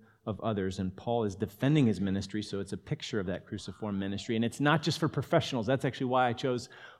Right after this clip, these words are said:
Wilberforce, because he wasn't a pastor. So this applies to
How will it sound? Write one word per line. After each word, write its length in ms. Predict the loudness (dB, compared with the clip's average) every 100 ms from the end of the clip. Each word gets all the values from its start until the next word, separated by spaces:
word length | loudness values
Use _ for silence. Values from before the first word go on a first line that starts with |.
| 6
Wilberforce, 580 | 8 8 6 0 -8 -4
because 280 | 0 2
he 100 | 4
wasn't 280 | 4 4 4
a 40 | 2
pastor. 480 | -2 -4 -8 -14 -16 _ _ _ _ _ _ _
So 160 | -4 2
this 200 | 4 4
applies 500 | 0 2 2 0 -8 -20 -20 _
to 80 | -10